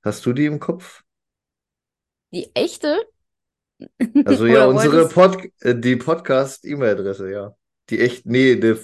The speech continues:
Speaker 1: ne Fake, ne
Speaker 2: Ja, ich,
Speaker 1: Fake-E-Mail-Adresse.
Speaker 2: ich dachte, du
Speaker 1: Damit
Speaker 2: willst
Speaker 1: wir
Speaker 2: jetzt
Speaker 1: nie
Speaker 2: wieder so
Speaker 1: erfahren, auf
Speaker 2: <laughs>
Speaker 1: welche Weihnachtsmärkte wir gehen sollen. Du bist so clever. Ja, lass das
Speaker 2: Ja,
Speaker 1: so
Speaker 2: aber,
Speaker 1: machen.
Speaker 2: aber
Speaker 1: Also,
Speaker 2: Steffen,
Speaker 1: eins zwei drei Punkt entenhausen Punkt at, äh, schwarm Punkt com.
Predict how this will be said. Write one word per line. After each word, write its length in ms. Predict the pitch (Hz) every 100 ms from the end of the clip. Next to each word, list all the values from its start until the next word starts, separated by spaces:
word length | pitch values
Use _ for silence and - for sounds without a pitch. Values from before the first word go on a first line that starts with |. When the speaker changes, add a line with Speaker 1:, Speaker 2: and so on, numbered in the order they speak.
| -
Speaker 1:
ne 140 | 110
Fake, 520 | 107 110 107 107 - _
ne 140 | - 104
Speaker 2:
Ja, 0 |
ich, 80 | -
Speaker 1:
Fake-E-Mail-Adresse. 840 | 120 - 220 240 - - 98 101
Speaker 2:
ich 100 | 233
dachte, 200 | 233 254
du 80 | 277
Speaker 1:
Damit 160 | 151 175
Speaker 2:
willst 140 | 185
Speaker 1:
wir 60 | 202
Speaker 2:
jetzt 80 | 190
Speaker 1:
nie 140 | 208
Speaker 2:
wieder 100 | 254
so 60 | 214
Speaker 1:
erfahren, 440 | 190 180 156 160 160
auf 140 | 156
Speaker 2:
<laughs> 40 | -
Speaker 1:
welche 340 | 160 180 151
Weihnachtsmärkte 840 | 143 160 175 165 202 139 143 - 147
wir 120 | 147
gehen 340 | 131 143 135
sollen. 360 | 117 120 120 117 _ _ _ _
Du 100 | 120
bist 160 | 135
so 100 | 135 117
clever. 540 | 120 120 113 107 - _
Ja, 240 | 110 123
lass 200 | 117 143
das 80 | 226
Speaker 2:
Ja, 180 | 240 262
Speaker 1:
so 60 |
Speaker 2:
aber, 220 | - 262 254
Speaker 1:
machen. 260 | 196 202 _ _
Speaker 2:
aber 180 | 110
Speaker 1:
Also, 240 | 139 139 117
Speaker 2:
Steffen, 120 | 101
Speaker 1:
eins 260 | 113 143 147
zwei 240 | - 143
drei 280 | 139 131 139
Punkt 380 | 143 151 147 -
entenhausen 960 | 131 147 - 123 113 123 160 170 180 180
Punkt 380 | 156 156 170 370 _ 440 - _ -
at, 340 | 127 147 - - - _ _ _ _ -
äh, 300 | 117 - -
schwarm 960 | - - 123 107 113 135 135 135 123
Punkt 580 | - 143 135 131 123 -
com. 600 | - 120 135 117 90 90